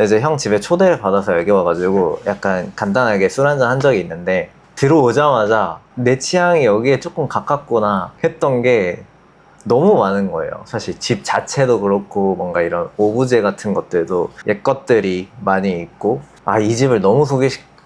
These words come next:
소개시켜드리고 싶어서 바로 이제 이거를 기획하자마자 연락을 드린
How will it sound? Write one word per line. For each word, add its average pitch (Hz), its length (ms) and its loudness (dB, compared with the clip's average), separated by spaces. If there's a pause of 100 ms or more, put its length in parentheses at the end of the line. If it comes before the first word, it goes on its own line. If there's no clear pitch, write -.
소개시켜드리고 127 800 0
싶어서 87 460 0 (500)
바로 107 480 2
이제 92 320 -2
이거를 104 420 2
기획하자마자 110 920 -2 (340)
연락을 104 420 0
드린 101 380 -4